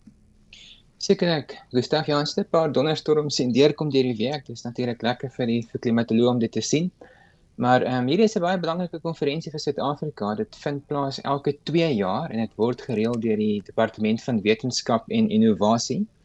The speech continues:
en deur die Nasionale Navorsingsstigting. Daar's altyd ook 'n groot verteenwoordiging van die departement, ehm, van bosbou, visserye en die omgewing.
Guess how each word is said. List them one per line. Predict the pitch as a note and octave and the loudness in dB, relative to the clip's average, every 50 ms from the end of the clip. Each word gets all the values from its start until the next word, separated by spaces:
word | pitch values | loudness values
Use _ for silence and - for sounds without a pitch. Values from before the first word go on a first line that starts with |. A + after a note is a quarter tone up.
| _ _ _ _ _ _ _ _ _ _ - | _ _ _ _ _ _ _ _ _ _ -2
en | B2+ B2 A#2+ A#2 | 0 2 4 4
deur | A#2 A#2 A2+ | 4 4 4
die | A2+ A2+ | 4 4
Nasionale | A2+ A2 - - A2+ A2 G#2+ A2+ B2 A#2 | 2 2 0 2 2 4 4 4 2 2
Navorsingsstigting. | G#2+ G2+ G2 G#2+ A2+ - - C3+ B2 - - A#2 G#2+ - - - D3 C3+ - - - D#3 G#3 G#3+ - - _ _ _ _ _ _ _ _ _ _ _ _ | 0 0 0 0 -2 -2 -2 -4 -4 -4 -4 -4 -4 -4 0 0 0 0 0 -2 -2 0 0 0 -2 -4 _ _ _ _ _ _ _ _ _ _ _ _
Daar's | - C3+ C3 | -2 0 2
altyd | C3 D3 D#3+ D#3 - D#3 | 4 4 2 2 2 0
ook | D3+ - | -2 -2
'n | C#3 | -2
groot | - - D#3 D3 C#3+ C3 - - - | -4 0 2 4 4 4 2 -4 -4
verteenwoordiging | - C3+ - B2+ A#2 A2 G2+ A2 A2+ A#2 A#2 - C3 A#2+ A#2 - | -4 -2 0 0 -2 0 0 0 0 -2 -2 -4 -4 -4 -4 -2
van | - A#2 | -2 0
die | A2+ G#2+ | 0 0
departement, | A2 G2+ - G#2+ G#2+ - - A2 G#2+ G2+ G#2+ A2+ A#2+ A#2 A#2 - - | -2 -2 0 0 -2 0 0 -2 0 2 2 0 0 -2 -4 -8 -10
ehm, | - A2 G2+ G2+ G#2 | -8 -6 -4 -4 -4
van | G2+ - - A2 G#2 G#2 G2 - | -6 -4 -2 -2 0 0 0 2
bosbou, | G#2 A2 A2 - - - A#2+ A#2 A2+ - | 2 2 2 2 0 0 2 2 2 2
visserye | - A2 - - G#2 F2+ F#2+ G2+ G#2+ G#2+ G2+ G2 | 0 -4 -4 -2 -2 0 0 0 0 0 0 0
en | G2 | -2
die | G2 F2 F#2 | -2 -2 -2
omgewing. | F#2+ F#2+ - - C3+ C3+ B2 F#2 E2+ D#2 G2 | -4 -6 -2 2 4 4 4 2 -2 -8 -12